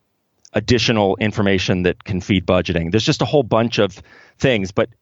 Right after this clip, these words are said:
focusing on the core business of the organization, I think, is the place to start. And the, the management and accounting of those transactions,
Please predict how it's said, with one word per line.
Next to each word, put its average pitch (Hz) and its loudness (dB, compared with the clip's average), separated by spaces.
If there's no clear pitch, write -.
focusing 143 0
on 113 0
the 101 0
core 127 2
business 101 0
of 92 -2
the 92 0
organization, 82 0
I 78 0
think, 85 -2
is 80 -2
the 82 -4
place 80 -2
to 76 -6
start. 92 0
And 95 2
the, 92 0
the 90 2
management 110 2
and 95 0
accounting 104 -2
of 82 -2
those 90 2
transactions, 87 -2